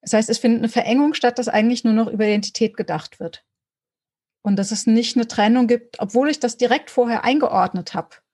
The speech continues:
und ziemlich eindringlich auch gesagt hab, also die Unterscheidung zwischen Selbstverständnis oder Identität, je nachdem, äh, und Ausdruck, also Verhaltensweisen, Geschmäckern und so weiter.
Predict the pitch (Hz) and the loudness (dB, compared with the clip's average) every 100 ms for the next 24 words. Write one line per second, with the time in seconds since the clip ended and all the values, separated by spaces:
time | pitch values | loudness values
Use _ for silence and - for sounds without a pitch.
0 | _ - 196 - 294 294 - 226 240 226 | _ -4 -4 2 2 2 2 0 2 2
1 | 220 208 208 208 214 285 - 247 247 - | 0 -2 -4 -2 0 0 -2 -4 -4 -2
2 | 208 185 208 220 214 - 240 262 254 - | -2 -2 -2 0 0 2 2 2 -2 -4
3 | 226 - 214 220 214 208 208 - 226 214 | -2 0 2 4 2 0 -2 -2 -2 -2
4 | 208 214 202 196 202 196 208 - 254 262 | -2 -4 -2 -2 -2 -2 -6 -2 -2 -2
5 | 208 196 202 226 247 - - - - _ | -4 -4 0 0 0 -4 -16 -20 -20 _
6 | _ 220 214 214 220 208 214 240 - - | _ 2 2 2 0 0 2 0 0 -6
7 | 170 170 180 208 214 220 226 - 185 190 | -4 -4 -2 0 2 2 0 2 2 2
8 | 196 190 - 214 233 202 202 196 190 185 | 0 -2 -2 -2 -2 -4 -2 -4 0 0
9 | 214 220 170 180 | 0 -2 -6 -8